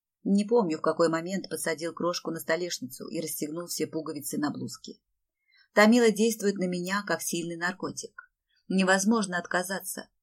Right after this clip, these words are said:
попробовав хотя бы раз. Да, нам лучше переместиться в спальню. Соглашаюсь,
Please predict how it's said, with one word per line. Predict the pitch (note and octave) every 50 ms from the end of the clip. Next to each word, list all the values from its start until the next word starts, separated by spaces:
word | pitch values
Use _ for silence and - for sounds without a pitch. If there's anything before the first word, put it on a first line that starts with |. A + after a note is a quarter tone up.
| _ _ _
попробовав | - D#3+ D#3 D#3 D3+ E3+ E3+ E3+ F3 E3 D#3 D#3 D#3 - - _ _
хотя | - D#3 D3+ - D3+ C#3+ C#3
бы | C3+ C#3 C3
раз. | G#2+ - - - - - _ _ _ _ _ _ _ _ _ _ _ _ _ _ _ _ _ _ _ _ _ _
Да, | C#3+ C#3 D#3+ F3 F#3+ G3 G3 - - -
нам | F3+ F3 E3 D#3+ D#3+ D#3
лучше | D#3 E3+ E3+ - - - F#3
переместиться | F3+ F#3+ E3+ E3 D#3 D#3 D3 - - D#3+ D3+ - E3
в | -
спальню. | - - D3+ C#3+ B2+ C3+ - - - - _ _ _ _ _ _ _ _
Соглашаюсь, | - - G3+ - F#3+ F#3 F#3 - - A3 F#3+ D3+ - - - - -